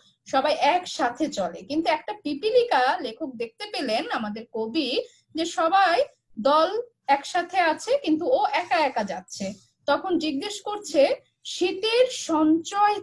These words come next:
চাই, খাদ্য খুঁজিতেছি তাই, ছয় পায়ে পিল পিল চলি।"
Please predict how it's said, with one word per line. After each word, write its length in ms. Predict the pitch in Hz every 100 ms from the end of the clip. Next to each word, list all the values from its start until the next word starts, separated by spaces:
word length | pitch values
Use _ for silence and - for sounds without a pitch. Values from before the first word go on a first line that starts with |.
| -
চাই, 580 | 240 233 240 202 - - _ -
খাদ্য 540 | 220 214 208 202 294 453 -
খুঁজিতেছি 880 | - 277 359 370 311 294 - 415 -
তাই, 400 | 247 233 175 - -
ছয় 360 | - 226 277 -
পায়ে 360 | 220 214 294 466 -
পিল 340 | 466 453 359
পিল 420 | - 415 330 240
চলি।" 400 | 190 180 - -